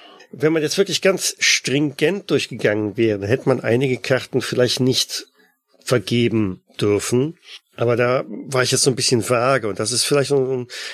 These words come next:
hätte man auch während des Spiels schon vielleicht ein bisschen früher machen können. Weil, weil viele, also das ist ja ein englisches Spiel, da steht Determing oder, äh, Uncover. Das ist,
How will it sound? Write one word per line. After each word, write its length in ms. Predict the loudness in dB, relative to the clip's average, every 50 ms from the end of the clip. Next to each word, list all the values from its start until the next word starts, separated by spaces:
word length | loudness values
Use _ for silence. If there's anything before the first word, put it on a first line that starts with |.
| -10 -2
hätte 220 | 0 0 2 2
man 120 | 0 0 2
auch 240 | 0 -4 -6 -8 -12 _
während 400 | -6 -2 0 2 2 0 0 -2
des 100 | 0 0
Spiels 400 | 0 -2 0 0 0 2 2 0
schon 100 | -2 -2
vielleicht 240 | 0 0 0 0 0
ein 60 | -2
bisschen 220 | -2 -2 0 0
früher 400 | -2 -2 0 0 2 2 2 2
machen 340 | 2 0 -2 -2 -4 -6 -2
können. 380 | 0 0 2 2 0 -2 -4 -8 -12 -14 -12 -12 -14 -16 -18 _ _ _ _ _
Weil, 440 | -8 -8 -8 -2 -2 0 0 0 2
weil 120 | 0 2
viele, 600 | 2 2 2 2 2 2 2 2 2 0 -2 -4 -4
also 240 | -6 -4 -4 -6 -6 -8 _ -6
das 200 | -2 0 0 2
ist 160 | 2 2 2
ja 220 | 2 2 0 0
ein 440 | -2 -4 -8 -8 -8 -6 -6 -4 -2
englisches 400 | 0 2 2 2 2 2 0 0
Spiel, 540 | 0 0 0 0 2 2 2 0 -4 -6 -10 -12 -12 -12 -4
da 120 | -2 0
steht 320 | 0 2 2 0 0 -2 _ _ -14 -12 -10 -10 -10 -12 -14 -18 _ _ 0
Determing 840 | 0 0 2 0 0 0 2 2 0 0 -2 -2 -4 -4 -6 -8 -8 -4
oder, 680 | 0 0 0 2 2 0 0 2 2 0 0 -2 -2 -2
äh, 180 | -2 -2 -2 -2 -2
Uncover. 880 | 0 0 0 0 0 -2 -2 0 0 2 2 2 2 0 0 -2 -6 -10 -16 _ _ _ -2
Das 300 | 0 2 2 4 2 0
ist, 600 | 0 0 -2 0 2 2 2 2 0 -2 -2 -4